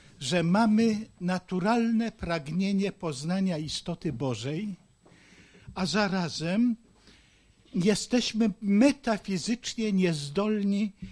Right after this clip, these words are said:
własnymi siłami to pragnienie zrealizować. Y, może,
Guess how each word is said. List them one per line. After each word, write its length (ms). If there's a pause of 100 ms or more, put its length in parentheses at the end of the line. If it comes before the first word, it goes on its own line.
(120)
własnymi 640
siłami 640
to 180
pragnienie 600
zrealizować. 1160 (1400)
Y, 120
może, 920